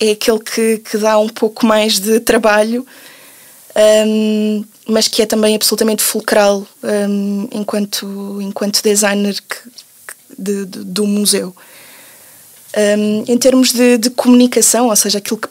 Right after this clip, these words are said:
passa para fora, hum, eu acho, eu acho que uma dificuldade, uma grande dificuldade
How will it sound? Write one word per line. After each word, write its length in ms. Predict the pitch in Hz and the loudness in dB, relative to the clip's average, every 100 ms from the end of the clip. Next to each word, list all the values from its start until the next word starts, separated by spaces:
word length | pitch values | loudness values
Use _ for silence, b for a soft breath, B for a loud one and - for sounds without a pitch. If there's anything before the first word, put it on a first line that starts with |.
| _ | _
passa 580 | 214 214 - - 214 202 _ - | 0 2 2 0 -2 -4 _ -4
para 120 | 220 | -2
fora, 460 | - 202 202 262 262 _ - - - - - - B B B B B B - 220 220 | 0 2 2 2 -2 _ -20 -20 -20 -20 -20 -20 B B B B B B 0 2 2
hum, 460 | 220 220 220 214 226 - | 2 2 2 0 -4 -2
eu 140 | 220 | 0
acho, 460 | 233 233 - - - _ | 2 2 0 -2 -6 _
eu 140 | 226 226 | -2 0
acho 160 | 220 | 0
que 100 | - | 0
uma 220 | 226 220 208 | 0 2 0
dificuldade, 840 | 220 233 - 214 214 208 190 208 208 202 196 196 196 196 202 226 - - - - - | -2 -6 -6 -2 2 2 0 -2 -2 0 -2 -4 -6 -6 -8 -12 -18 -20 -20 -18 -6
uma 140 | 214 | -2
grande 220 | 214 233 240 | 2 2 2
dificuldade 840 | - 226 - 196 190 202 202 | 0 -4 -6 -2 -2 -2 -8